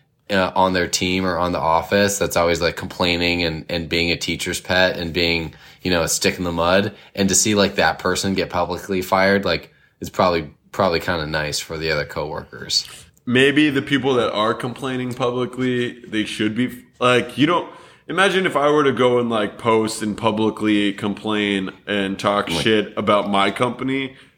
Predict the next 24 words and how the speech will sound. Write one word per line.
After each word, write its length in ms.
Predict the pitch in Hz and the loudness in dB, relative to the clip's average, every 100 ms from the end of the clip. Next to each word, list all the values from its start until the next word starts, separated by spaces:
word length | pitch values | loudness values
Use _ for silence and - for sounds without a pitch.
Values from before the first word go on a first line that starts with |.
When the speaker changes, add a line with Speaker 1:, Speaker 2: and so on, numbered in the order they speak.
| _ _ _ | _ _ _
Speaker 2:
Yeah. 320 | 135 175 95 | 2 2 2
Speaker 1:
Yeah. 260 | 87 82 - | 2 0 -2
Speaker 2:
Like, 240 | 110 117 120 | -2 0 0
I 120 | 123 | -2
sh-, 240 | 120 - - | -2 -10 -6
probably 440 | 131 131 147 135 | -2 0 0 0
should 420 | 127 - - 143 110 | -2 -4 -2 -2 0
get 180 | 131 131 | -2 0
fired. 600 | 123 131 127 95 80 - _ _ _ - | 2 4 4 0 -4 -16 _ _ _ -20
Uh, 420 | - - 117 101 | -12 -2 0 0
like, 180 | 113 104 | 2 4
Speaker 1:
Yeah. 280 | 95 - - - | 4 2 -6 -2
Speaker 2:
I 160 | 120 | 0
shouldn't 460 | 127 - 147 135 110 | 0 0 0 0 -2
be, 400 | 127 123 120 - - _ _ | -2 -2 -4 -10 -20 _ _
you 100 | 117 | -2
know, 240 | 117 98 95 | 0 0 -2
bad-mouthing 1160 | - 113 120 120 113 110 107 113 110 104 - | 2 4 4 4 2 0 -2 -6 -6 -6 -8
the 80 | 107 | -8
company 480 | 110 123 107 123 117 | -6 -6 -6 -6 -4
that 240 | 107 104 | -2 0
I 100 | 104 | 0
work 380 | 98 104 113 - | -2 -2 -4 -6
for. 340 | 98 87 60 | -10 -8 -10